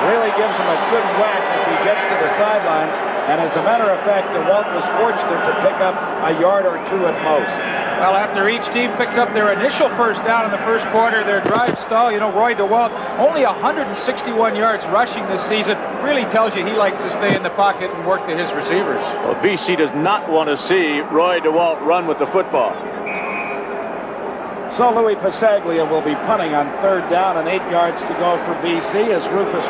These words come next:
Speaker 1: Crawford, twenty-one, and Paul Bennett, twenty-seven. The outstanding Canadian player in the C F L in nineteen eighty-five are back to return.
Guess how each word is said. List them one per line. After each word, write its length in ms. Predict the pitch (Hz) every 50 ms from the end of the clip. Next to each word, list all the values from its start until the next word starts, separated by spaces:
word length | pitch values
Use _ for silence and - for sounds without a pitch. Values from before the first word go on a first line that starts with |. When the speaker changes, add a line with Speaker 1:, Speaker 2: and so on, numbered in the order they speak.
| - 185
Speaker 1:
Crawford, 320 | 202 202 196 - - - - - -
twenty-one, 500 | 185 180 180 170 160 160 185 202 220 220 214 202 - - 202 - - - - - -
and 140 | 147 151 147 139 - -
Paul 260 | 214 247 262 277 269 262 254
Bennett, 260 | 254 226 170 135 - - - 170
twenty-seven. 580 | 185 202 226 - - - 226 202 170 - 165 - - - - - - - - -
The 100 | - 156
outstanding 640 | 180 220 240 - - - 226 233 240 233 233 233 -
Canadian 400 | 202 208 214 220 226 226 226 208 208
player 240 | - 208 196 175 160
in 80 | 147 139
the 60 | 143
C 160 | - - 175 175
F 280 | 170 165 156 151 - -
L 180 | 170 185 185 165 156
in 60 | 147
nineteen 360 | - 131 131 123 113 117 -
eighty-five 540 | 160 156 156 147 139 139 170 175 202 214 175
are 120 | 170 151
back 260 | 156 156 170 175 - -
to 60 | 180
return. 420 | 185 185 180 - - 151 143 131